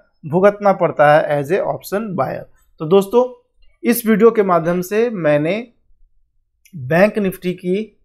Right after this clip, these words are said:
डायरेक्शन की बात की, साथ ही रेजिस्टेंस और सपोर्ट की भी बात की, और किस स्ट्राइक प्राइस पर ऑप्शन को सेल करना है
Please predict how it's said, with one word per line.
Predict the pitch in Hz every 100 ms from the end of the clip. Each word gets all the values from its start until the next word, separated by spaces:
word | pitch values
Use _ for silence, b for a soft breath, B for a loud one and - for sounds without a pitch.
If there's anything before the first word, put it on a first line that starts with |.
| _ 143
डायरेक्शन | 131 156 156 180 208
की | 202 185
बात | 170 165
की, | - 214 269 _ _ -
साथ | - 175 170
ही | 208
रेजिस्टेंस | 170 156 147 - 180 180
और | 165
सपोर्ट | 151 147 - 170
की | - 165
भी | 170
बात | 151 147 143
की, | - 208 - _ b b b -
और | 190 190
किस | 254 240 233
स्ट्राइक | - 190 175 -
प्राइस | 165 147 147
पर | - 175 233 _ _ _
ऑप्शन | 156 147 - 185 185
को | 196
सेल | 190 - 147 160
करना | 170 170 175
है | 175 214